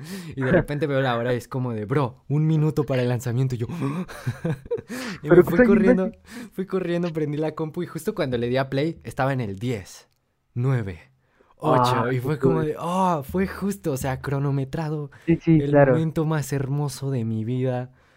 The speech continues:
Speaker 1: Fue, fue
Speaker 2: Uy.
Speaker 1: hermoso. Ya después vi la retransmisión de cuando estaban los astronautas con sus hijos.
Speaker 2: Sí,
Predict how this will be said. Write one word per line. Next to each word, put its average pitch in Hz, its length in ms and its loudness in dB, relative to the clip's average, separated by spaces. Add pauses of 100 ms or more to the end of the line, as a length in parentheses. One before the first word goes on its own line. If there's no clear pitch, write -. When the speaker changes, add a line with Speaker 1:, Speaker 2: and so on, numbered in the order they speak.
(460)
Speaker 1:
Fue, 147 260 0
fue 156 140 2
Speaker 2:
Uy. - 20 6
Speaker 1:
hermoso. 110 400 2
Ya 120 160 0
después 135 280 -2
vi 127 60 -2
la 120 160 2
retransmisión 110 920 -4
de 104 80 -8
cuando 87 180 -12
estaban 95 260 -8
los 92 240 -10
astronautas 98 760 -8
con 87 160 -16
sus - 240 -14
hijos. 104 640 -8
Speaker 2:
Sí, 139 140 2